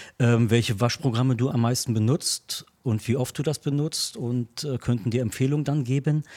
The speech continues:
Aber, ähm, ich würd's jetzt mal eher als Ansatz nehmen, dass wir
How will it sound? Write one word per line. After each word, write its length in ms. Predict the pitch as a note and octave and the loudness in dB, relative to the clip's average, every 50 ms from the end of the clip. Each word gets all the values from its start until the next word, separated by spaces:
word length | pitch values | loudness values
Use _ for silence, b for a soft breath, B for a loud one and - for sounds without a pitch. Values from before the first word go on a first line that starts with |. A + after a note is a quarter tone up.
| B B B B B B B B B _ | B B B B B B B B B _
Aber, 460 | - C3 B2 B2 C3+ C3+ C3+ C3+ B2+ B B B _ _ | 4 4 6 6 6 6 6 4 2 B B B _ _
ähm, 300 | - C3+ A#2+ A#2+ B2 B2+ - - _ - | -2 0 2 2 2 2 0 -4 _ -6
ich 180 | C#3 - - | -4 -2 0
würd's 160 | - D3+ - | 0 0 2
jetzt 160 | - C#3+ - - | 2 0 2 2
mal 120 | D3 C#3 | 2 2
eher 220 | C#3+ - C#3 C#3 | 2 2 2 2
als 140 | C#3 B2+ - | 2 0 0
Ansatz 440 | - - C3 C3+ B2+ C3+ C3 - - | 0 0 0 2 2 0 -2 0 0
nehmen, 320 | C3 C3 C3 B2+ C3 B2+ | 2 2 2 2 2 2
dass 380 | A2 B2 A#2+ A#2 - - - A2 | 0 0 -2 -2 -4 -6 -6 -4
wir 580 | A2 A2+ A2+ A2+ A2+ A2+ A2+ A2+ A2 A2 A2 A2 | -2 -2 0 2 2 2 2 2 2 2 0 -2